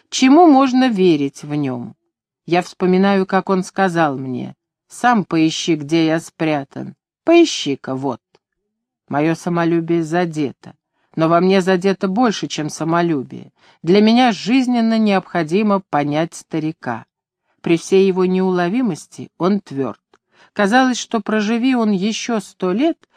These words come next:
а все останется таким же, непоколебимо сохранит себя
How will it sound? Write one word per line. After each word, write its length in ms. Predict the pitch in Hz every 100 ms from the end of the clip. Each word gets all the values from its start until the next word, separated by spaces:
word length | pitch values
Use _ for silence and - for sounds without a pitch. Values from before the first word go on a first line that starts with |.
| -
а 140 | 240 262
все 240 | - 370
останется 640 | 302 - 269 262 254 - 220
таким 540 | 214 196 - 196 185
же, 180 | 165 185
непоколебимо 1000 | 170 220 - 196 190 185 180 247 277 254
сохранит 580 | 214 196 196 190 226 -
себя 440 | 196 175 202 214